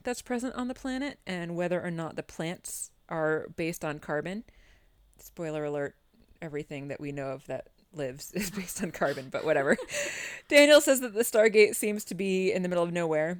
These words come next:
and Carter notices that there are no bird sounds despite it being, uh, a forest with really big, tall trees. A little while later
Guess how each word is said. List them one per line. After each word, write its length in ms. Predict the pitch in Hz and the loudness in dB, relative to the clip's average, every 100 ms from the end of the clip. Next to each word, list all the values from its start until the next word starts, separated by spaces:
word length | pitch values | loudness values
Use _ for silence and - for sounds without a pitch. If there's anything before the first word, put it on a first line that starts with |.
| - | -10
and 120 | 170 | -10
Carter 280 | 196 175 165 | -4 -2 0
notices 400 | 165 165 170 160 | -2 -2 -4 -6
that 100 | 151 | -4
there 120 | 170 | -4
are 40 | 160 | -2
no 140 | 156 | -4
bird 300 | 147 160 160 | -4 -2 -2
sounds 340 | 165 143 151 - | -4 -8 -8 -12
despite 400 | 160 - 156 147 | -14 -6 -4 -4
it 120 | 147 | -6
being, 520 | 160 143 139 143 156 - | -6 -6 -8 -12 -14 -12
uh, 180 | 147 135 | -10 -8
a 80 | - | -8
forest 400 | - 160 143 151 | -2 0 0 -2
with 120 | 147 - _ _ _ _ | -10 -14 _ _ _ _
really 240 | 143 143 - _ _ _ - | -10 -10 -12 _ _ _ -6
big, 200 | 143 - | -6 -4
tall 220 | 147 139 | -4 -4
trees. 480 | - 147 139 - - _ _ - | -6 -6 -6 -10 -16 _ _ 0
A 60 | |
little 160 | 226 240 | 2 4
while 180 | 233 220 | 6 6
later 460 | 196 190 196 220 | 6 6 4 2